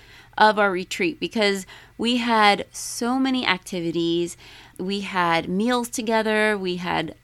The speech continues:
uh, like, tons of fun and laughing together, driving together. So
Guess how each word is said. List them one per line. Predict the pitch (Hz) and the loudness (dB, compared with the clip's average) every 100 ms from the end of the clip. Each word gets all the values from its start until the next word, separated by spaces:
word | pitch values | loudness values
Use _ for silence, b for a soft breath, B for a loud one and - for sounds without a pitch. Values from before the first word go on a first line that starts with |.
| _ | _
uh, | - - _ | -16 -16 _
like, | 180 165 - | -4 -4 -6
tons | - - 247 240 | -16 -6 -2 -2
of | - 190 | -2 -8
fun | - 196 202 208 202 | -2 0 2 0 -4
and | - 175 | -4 0
laughing | 165 165 180 208 | 2 2 0 -6
together, | 196 196 190 190 190 190 185 B B B B | -6 -4 -4 0 0 0 -2 B B B B
driving | - 190 202 196 208 202 202 | 2 4 4 2 -2 -2 -4
together. | 208 202 190 196 | -2 0 0 -2
So | 220 202 | -2 -2